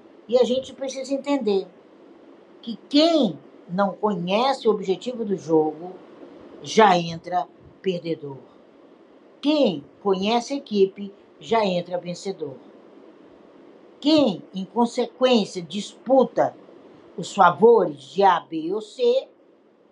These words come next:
não se reinventam, não tem um próprio jogo, não tem regras próprias e vão ficar à margem. À margem do que tá acontecendo. À margem das oportunidades. Eu sei que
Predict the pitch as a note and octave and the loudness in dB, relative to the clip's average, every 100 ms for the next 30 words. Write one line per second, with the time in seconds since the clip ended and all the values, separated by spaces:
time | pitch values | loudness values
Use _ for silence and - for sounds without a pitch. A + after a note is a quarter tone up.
0 | _ _ _ G3+ A3 G3+ F3+ - D3 E3 | _ _ _ -4 -4 -4 -10 -18 -18 -14
1 | F#3+ D3 F#3+ G3+ A3 B3 B3 - _ _ | -14 -2 2 2 0 -6 -8 -14 _ _
2 | - G#3+ A#3 G#3+ F3+ E3 D3+ C#3+ E3 D#3 | -4 0 0 0 -2 -2 -10 -2 0 0
3 | G3+ F3+ A3+ A#3+ A#3 A#3+ - _ _ F3+ | -4 2 4 6 4 -6 -14 _ _ -6
4 | A3 G#3+ F#3 C#3+ D3 C#3+ F#3 F#3+ - G3 | -4 -4 -6 -6 -10 -8 -8 -10 -6 2
5 | F#3+ F#3+ G#3 A#3 - _ - C#4 D#4+ D#4+ | 2 2 -4 -12 -12 _ -16 -12 -10 -12
6 | - D4+ D4+ A3 B3 G#3 C3+ _ _ _ | -12 -12 -6 -4 -6 -8 -20 _ _ _
7 | _ _ _ _ _ _ _ - G3 F#3 | _ _ _ _ _ _ _ -8 -6 -2
8 | F3+ F#3 G3+ A3 A#3 - B3+ C4 G3+ D#3+ | -2 -2 -6 -10 -10 -10 -10 -10 -12 -14
9 | C#3 C#3+ C3 - _ _ _ _ _ _ | -20 -20 -20 -20 _ _ _ _ _ _
10 | _ E3+ E3+ G3 A#3+ A3 G#3+ F3+ E3 E3 | _ -14 -4 0 2 0 -4 -8 -6 -8
11 | - D3 - C#3+ C#3+ D3 C3+ A#2+ - - | -10 -18 -20 -20 -18 -16 -16 -18 -20 -20
12 | - - - - _ - _ D3+ - G#3+ | -20 -20 -20 -20 _ -20 _ -20 -4 4
13 | A#3 A3+ - | 4 4 -4